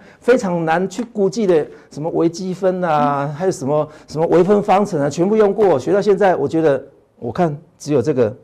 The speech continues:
Speaker 1: 比较简单啦。
Speaker 2: 是。
Speaker 1: 哦，所以我们就用标准差来看哦。
Speaker 2: 嗯。
Speaker 1: 好，那你我对风险的定义是不是相同？我们来介绍一下哈。
Speaker 2: 是。
Speaker 1: 好，A 的部分，大家有没有看到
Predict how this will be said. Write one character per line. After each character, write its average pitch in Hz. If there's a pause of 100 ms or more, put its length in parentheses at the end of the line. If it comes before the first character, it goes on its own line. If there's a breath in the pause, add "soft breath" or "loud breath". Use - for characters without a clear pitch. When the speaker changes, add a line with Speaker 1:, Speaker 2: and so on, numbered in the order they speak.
(260)
Speaker 1:
比 -
较 151
简 98
单 113
啦。 90
Speaker 2:
是。 139
Speaker 1:
哦， 117
所 185
以 190
我 131
们 123
就 185
用 170 (120)
标 220
准 190
差 151
来 113
看 127
哦。 90
Speaker 2:
嗯。 - (320 loud breath)
Speaker 1:
好， 190 (140)
那 240
你 208
我 262
对 247
风 226
险 226
的 127
定 214
义 202
是 202
不 190
是 185
相 190
同？ 131
我 107
们 110
来 123
介 170
绍 147
一 127
下 127
哈。 123 (200)
Speaker 2:
是。 143
Speaker 1:
好， - (340)
A 262
的 202
部 196
分， 175
大 214
家 208
有 170
没 135
有 143
看 190
到 175